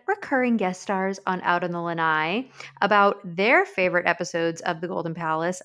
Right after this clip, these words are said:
thus far. Uh, so here are Elliot Glazer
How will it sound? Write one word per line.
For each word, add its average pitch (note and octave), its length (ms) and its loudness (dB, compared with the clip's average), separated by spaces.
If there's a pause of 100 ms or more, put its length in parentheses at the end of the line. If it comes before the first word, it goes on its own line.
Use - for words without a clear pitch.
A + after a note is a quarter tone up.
thus G3+ 400 -2
far. E3+ 600 0 (300)
Uh, F3 200 6
so - 160 -4
here A#3 240 0
are G3+ 280 4
Elliot F#3 280 -2 (120)
Glazer E3+ 440 -4